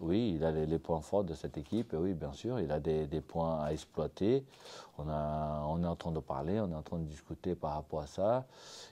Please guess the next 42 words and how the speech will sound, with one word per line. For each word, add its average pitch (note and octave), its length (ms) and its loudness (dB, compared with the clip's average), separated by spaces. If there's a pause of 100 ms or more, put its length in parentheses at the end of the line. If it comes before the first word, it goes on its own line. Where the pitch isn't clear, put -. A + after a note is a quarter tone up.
Il D2+ 80 -4
reste E2 240 0
encore E2 240 2
aujourd'hui, E2 460 2
il G2+ 60 4
reste E2 220 0
demain E2 340 2
pour, D#2 260 -2
pour E2 140 0
bosser, G2 580 0
que - 40 -16
ça D2+ 160 -2
soit E2+ 320 2
sur - 160 -8
le D#2+ 100 0
terrain, D#2 320 -2
que D2+ 80 -10
ça D#2+ 120 -6
soit D#2+ 360 2
en D#2+ 220 2
vidéo. D#2+ 500 2 (600)
Donc D#2+ 260 -2
les E2+ 180 6
joueurs, G#2 240 4
ils E2+ 80 6
vont D#2+ 160 0
être D#2 220 -2
prêts G#2+ 340 2
à D#2 340 4
rentrer D#2+ 360 -2
sur E2 140 -4
le D#2+ 100 0
terrain G2+ 460 0
et, D2+ 840 -2
et D#2+ 40 -2
de E2+ 120 0
savoir F2+ 500 2
qu'est-ce - 200 -4
qui - 120 -8
nous, F2+ 360 0
nous F2+ 220 0
attend. E2+ 240 -4